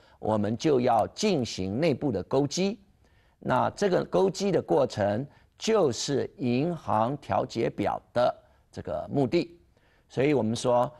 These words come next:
我们公司除了四大会计报表，还记得吗？四大会计报表，第一个就是资产负债表、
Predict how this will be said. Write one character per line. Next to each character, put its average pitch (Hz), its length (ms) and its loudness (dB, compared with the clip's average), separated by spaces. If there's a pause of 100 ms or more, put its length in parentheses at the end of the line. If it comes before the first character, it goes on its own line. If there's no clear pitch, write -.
(160)
我 - 100 -2
们 131 160 4
公 214 200 0
司 190 340 0
除 120 220 -4
了 117 140 2
四 226 440 -2
大 139 260 0
会 127 180 -4
计 113 140 -6
报 107 200 2
表， 98 460 2 (500)
还 - 140 -8
记 151 160 0
得 131 140 2
吗？ 170 240 0 (380)
四 - 180 0
大 143 120 4
会 131 160 0
计 123 100 -2
报 131 200 2
表， 98 340 -2
第 180 220 4
一 190 40 0
个 151 240 0 (340)
就 110 180 -4
是 104 160 -8
资 214 260 0
产 143 280 0
负 165 120 -2
债 147 200 2
表、 113 460 2